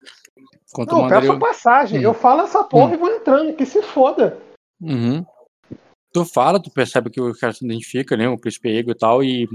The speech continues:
Speaker 1: e passa direto.
Speaker 2: Pega ali meu
Speaker 1: E
Speaker 2: bonde e vamos.
Speaker 1: e nisso, quando você vai entrando, cara, ela vai te, ela vai falando essa coisa. É, você nunca falou com ela sobre essa questão toda do Príncipe Ego, não? Porque ela não viu, ela não conheceu, ela nem conheceu o Ego, né?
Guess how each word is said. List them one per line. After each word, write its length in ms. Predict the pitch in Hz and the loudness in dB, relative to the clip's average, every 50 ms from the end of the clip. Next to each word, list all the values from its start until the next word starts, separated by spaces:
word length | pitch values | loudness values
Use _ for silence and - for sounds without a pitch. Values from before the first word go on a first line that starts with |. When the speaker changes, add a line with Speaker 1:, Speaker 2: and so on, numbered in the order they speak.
| 117 - _ | -16 -16 _
Speaker 1:
e 160 | 170 135 120 | -6 -6 -6
passa 440 | 117 - _ 127 120 127 - - 151 | -6 -2 _ 0 0 0 0 -2 -2
direto. 360 | 123 113 107 110 123 - - 190 180 _ _ _ _ _ _ _ _ | 0 2 2 2 0 -2 -6 -16 -20 _ _ _ _ _ _ _ _
Speaker 2:
Pega 220 | 135 135 170 185 208 | -2 0 2 2 2
ali 160 | 185 185 196 | 2 2 0
meu 160 | 202 - - | 0 0 2
Speaker 1:
E 80 | 143 160 | 2 2
Speaker 2:
bonde 260 | 160 170 196 208 285 | 2 0 0 -2 -6
e 20 | |
vamos. 420 | - - 196 208 247 285 247 180 _ _ _ _ _ _ - - - _ _ _ _ - | -4 -2 -2 -2 -2 -6 -14 -20 _ _ _ _ _ _ -20 -20 -20 _ _ _ _ -2
Speaker 1:
e 80 | 165 | 0
nisso, 680 | 156 143 131 135 147 147 - - 185 170 147 127 117 104 101 - _ _ _ _ _ _ _ _ | 2 2 2 0 0 -2 0 2 2 4 4 2 0 -2 -6 -12 _ _ _ _ _ _ _ _
quando 140 | - 131 127 | -6 -2 -2
você 160 | 139 139 - | -2 -2 0
vai 140 | 143 151 165 | 0 2 2
entrando, 340 | 160 147 - 117 120 151 190 | 0 0 0 0 0 0 0
cara, 220 | 185 139 113 104 87 - - _ - _ _ _ _ _ _ | -2 -2 -2 -2 -4 -8 -14 _ -20 _ _ _ _ _ _
ela 180 | 127 120 120 | -2 0 0
vai 120 | 117 131 131 | 0 0 -2
te, 140 | 131 - - | -2 -4 -4
ela 180 | - 123 120 120 | -2 0 0 -2
vai 120 | 117 113 117 117 - | -2 -6 -10 -12 -4
falando 300 | - 185 254 285 220 170 | -2 0 0 2 0 0
essa 120 | 147 - 139 | -2 -2 -4
coisa. 160 | 147 151 - - - _ _ _ | -8 -8 -8 -12 -20 _ _ _
É, 140 | - 151 165 | -4 -4 -2
você 220 | 165 196 196 285 | -2 -2 -4 -4
nunca 180 | 302 302 - 311 | -6 -4 -6 -10
falou 340 | - - - 311 233 196 185 | -10 -2 0 2 2 2 0
com 120 | - 180 | 2 2
ela 120 | 156 156 | 2 2
sobre 280 | 151 - - 147 151 156 | 2 -2 -2 -2 -2 -2
essa 120 | - - 156 | -2 -4 -6
questão 300 | - 170 - - 151 147 | -6 -6 -4 -4 -6 -6
toda 280 | - - 143 143 147 147 | -4 -2 -2 -2 -2 -2
do 80 | 143 | -6
Príncipe 300 | 147 - 160 - - 185 | -8 -8 -10 -2 0 2
Ego, 160 | 180 160 143 135 | 2 2 2 0
não? 80 | 123 | -2
Porque 120 | 113 - 135 | -2 -2 -2
ela 80 | 131 131 | -2 0
não 120 | 143 175 | 0 -2
viu, 280 | 190 160 139 160 170 156 | -2 0 2 2 2 2
ela 80 | 131 120 | 0 -2
não 80 | 123 | -4
conheceu, 380 | 120 - 151 165 156 - - 139 | -4 -4 -4 -4 -4 -2 -2 -2
ela 40 | 131 | -2
nem 100 | 151 165 | -4 -6
conheceu 300 | - 262 226 - 196 175 | -6 -8 -4 -2 0 0
o 80 | 147 | 0
Ego, 180 | 135 127 117 113 | 0 -2 -4 -6
né? 140 | 113 120 | -8 -10